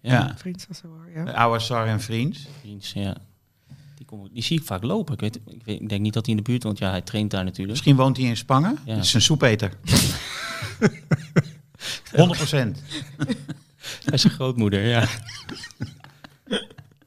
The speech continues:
Speaker 2: Maar je ga-, je gaat niet echt speciaal, eh, naar het stadion?
Speaker 1: Ik ga wel eens.
Speaker 2: Hmm.
Speaker 1: Ik heb een clubkaart, dus ik kan kaartjes kopen. Eh, en ik vind het leuk om vrienden mee te nemen. Dus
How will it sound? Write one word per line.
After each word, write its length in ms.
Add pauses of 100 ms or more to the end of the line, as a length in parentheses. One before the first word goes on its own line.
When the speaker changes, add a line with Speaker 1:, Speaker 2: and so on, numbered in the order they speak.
(1400)
Speaker 2:
Maar 400
je 100
ga-, 120
je 140
gaat 260
niet 220
echt 280
speciaal, 640 (140)
eh, 100
naar 380
het 80
stadion? 580 (160)
Speaker 1:
Ik 140
ga 280
wel 320
eens. 420 (220)
Speaker 2:
Hmm. 120
Speaker 1:
Ik 60
heb 100
een 60
clubkaart, 400
dus 100
ik 60
kan 140
kaartjes 280
kopen. 400 (140)
Eh, 300
en 40 (140)
ik 80
vind 20
het 140
leuk 140
om 80
vrienden 260
mee 120
te 80
nemen. 220
Dus 200